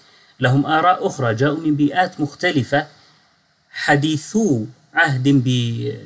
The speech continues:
بدين أو ما شابه ذلك، بعضهم يريد أن ينتصر لمذهب قومه، بعضهم يريد أن ينزل فكر قومه في الدين، بعضهم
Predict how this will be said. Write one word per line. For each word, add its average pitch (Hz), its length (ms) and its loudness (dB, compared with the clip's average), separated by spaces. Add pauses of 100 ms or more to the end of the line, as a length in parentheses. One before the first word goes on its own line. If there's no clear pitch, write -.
(160)
بدين 123 520 0
أو 117 120 -10
ما 117 160 -6
شابه 123 320 -2
ذلك، 151 360 -2 (520)
بعضهم 202 540 0 (580)
يريد 131 400 0
أن 135 240 -2
ينتصر 117 720 -2
لمذهب 123 480 -2 (120)
قومه، 120 300 0 (600)
بعضهم 170 680 0 (560)
يريد 139 440 -2
أن 139 200 0
ينزل 123 680 -2
فكر 143 300 -6
قومه 120 640 0
في 120 140 -6
الدين، 123 500 -2 (680)
بعضهم 165 720 -2